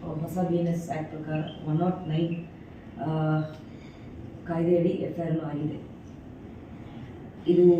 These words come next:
as per the version of the complainant, ಏನು, ಆ, ಮನುಕುಮಾರ್ ಇದ್ದಾರೋ ಅವರು ಮತ್ತು ಏನು ಭವಾನಿ ಇದ್ದಾರೋ ಅವರಿಬ್ರು ಒಂದೇ ಹಳ್ಳಿ ಸೇರಿದವರು. ಸುಮಾರು ವರ್ಷದಿಂದ ಅವರಿಬ್ರು ಪರಿಚಯ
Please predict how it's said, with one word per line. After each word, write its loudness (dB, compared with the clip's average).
as 0
per 2
the 6
version 6
of 0
the 6
complainant, 2
ಏನು, 6
ಆ, 2
ಮನುಕುಮಾರ್ 4
ಇದ್ದಾರೋ 0
ಅವರು 2
ಮತ್ತು 0
ಏನು 2
ಭವಾನಿ 4
ಇದ್ದಾರೋ 4
ಅವರಿಬ್ರು 4
ಒಂದೇ 2
ಹಳ್ಳಿ 2
ಸೇರಿದವರು. -4
ಸುಮಾರು 2
ವರ್ಷದಿಂದ 0
ಅವರಿಬ್ರು 0
ಪರಿಚಯ -10